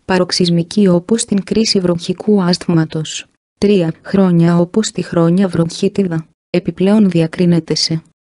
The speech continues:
τέσσερα, εισπνευστική, κόλλημα στην εισπνοή και σε πέντε, εκπνευστική κόλλημα στην εκπνοή. Δύσπνοια και καρδιακή ανεπάρκεια.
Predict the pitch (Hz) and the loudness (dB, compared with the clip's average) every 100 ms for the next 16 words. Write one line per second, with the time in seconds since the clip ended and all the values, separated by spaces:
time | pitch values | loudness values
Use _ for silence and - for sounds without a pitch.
0 | _ - 185 170 170 165 196 _ - 180 | _ -2 0 0 -2 -4 -4 _ -4 -4
1 | - 175 - - 170 - 185 240 _ - | 0 -2 -2 -6 -4 0 0 0 _ -4
2 | 208 233 233 233 220 196 185 - 180 180 | 2 4 4 4 2 0 -2 0 2 0
3 | 185 170 - 147 _ _ - 202 208 277 | -2 -6 -4 -8 _ _ -4 -2 2 0
4 | 302 - - 180 170 - 165 220 - 202 | 0 -6 -2 -2 -2 -4 -4 -4 0 2
5 | 190 185 214 - 208 208 - 202 175 165 | 4 2 0 0 0 0 0 2 2 -2
6 | _ _ _ _ - 185 220 - 220 170 | _ _ _ _ -8 -4 -2 0 2 2
7 | 165 175 175 170 170 165 165 214 220 185 | 0 -2 0 0 0 0 0 0 2 0
8 | - 185 196 - 160 | 0 0 0 -2 -4